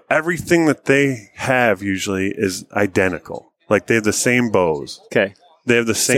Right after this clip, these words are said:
Speaker 1: same
Speaker 3: case.
Speaker 1: cases.
Speaker 3: Same arrows.
Speaker 2: So
Speaker 1: Same
Speaker 2: someone grabbed the wrong thing.
Speaker 1: So,
Speaker 2: It's a classic
Speaker 1: but
Speaker 2: mix-up.
Speaker 1: here's the problem, though. Frank is a lefty.
Speaker 2: Oh, gosh.
Speaker 1: And Ernie's right. So they get out to the spot, and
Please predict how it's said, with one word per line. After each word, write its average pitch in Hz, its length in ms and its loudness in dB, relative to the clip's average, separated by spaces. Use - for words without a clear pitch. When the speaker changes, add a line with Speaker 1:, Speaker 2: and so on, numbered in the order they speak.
Speaker 1:
same 104 80 -6
Speaker 3:
case. 117 320 -2
Speaker 1:
cases. 127 560 0
Speaker 3:
Same 123 300 -2
arrows. 104 400 2
Speaker 2:
So 139 100 0
Speaker 1:
Same 127 160 2
Speaker 2:
someone 127 220 0
grabbed 117 180 2
the 107 60 0
wrong 101 180 0
thing. 98 300 -6
Speaker 1:
So, 131 280 0
Speaker 2:
It's - 120 -20
a - 60 -20
classic 160 460 2
Speaker 1:
but 135 40 -10
Speaker 2:
mix-up. 113 420 -2
Speaker 1:
here's 147 240 2
the 123 100 0
problem, 139 520 0
though. 85 260 -6
Frank 143 420 -2
is 110 120 -2
a 104 60 0
lefty. 107 580 -4
Speaker 2:
Oh, 151 140 2
gosh. 107 480 -2
Speaker 1:
And 120 320 -2
Ernie's 123 380 2
right. 101 360 0
So 131 160 2
they 135 160 2
get 156 200 2
out 147 240 0
to 131 100 -2
the 120 80 2
spot, 104 600 0
and 104 320 -2